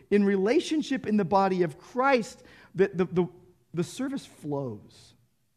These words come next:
He speaks of their work of faith. It's, it's literally their work produced by faith.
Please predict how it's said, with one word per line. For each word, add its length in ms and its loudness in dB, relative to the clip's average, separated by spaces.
He 80 -4
speaks 320 0
of 100 -2
their 140 2
work 280 0
of 120 -6
faith. 380 -8
It's, 260 2
it's 200 -2
literally 260 -2
their 160 4
work 320 0
produced 400 -6
by 120 -2
faith. 340 -8